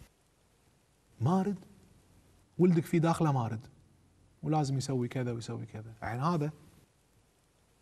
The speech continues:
ولد هو يائس من الحياة، يعني حاسس إنه ماكو فايدة في الحياة. فوق هذا تي تقول له: "أنت داخلك مارد"،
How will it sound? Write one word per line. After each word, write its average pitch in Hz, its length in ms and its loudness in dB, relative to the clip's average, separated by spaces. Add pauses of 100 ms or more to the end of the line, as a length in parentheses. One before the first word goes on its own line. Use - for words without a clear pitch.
(1800)
ولد 160 380 4 (760)
هو 143 180 4
يائس 156 380 2
من 135 80 0
الحياة، 120 380 -6 (1600)
يعني 107 320 -6 (420)
حاسس - 320 -2
إنه 156 140 0
ماكو 160 200 0
فايدة 139 300 -2
في - 100 -8
الحياة. 101 300 -6 (1200)
فوق 180 300 4
هذا 165 200 2
تي 156 180 2
تقول 165 260 4
له: 160 60 6
"أنت 139 100 0
داخلك 165 380 0
مارد"، 175 380 2